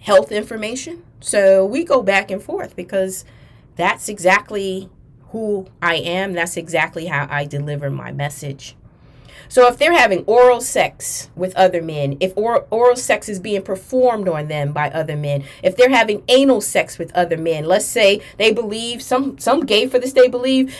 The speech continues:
if I'm not, if I'm giving and not receiving, I'm not gay. You're, you're engaging in a gay act.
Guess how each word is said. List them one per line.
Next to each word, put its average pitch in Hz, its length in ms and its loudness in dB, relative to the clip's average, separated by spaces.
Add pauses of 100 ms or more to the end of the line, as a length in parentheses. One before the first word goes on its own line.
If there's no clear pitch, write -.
if 190 160 2
I'm 240 260 2
not, 220 300 2
if 190 200 2
I'm 220 240 2
giving 247 360 4
and 214 120 0
not 214 200 2
receiving, 247 520 -2
I'm 196 160 0
not 196 240 0
gay. 185 340 6 (400)
You're, 226 340 -2
you're 240 180 2
engaging 208 520 4
in 185 120 4
a 175 60 2
gay 180 260 6
act. 160 520 0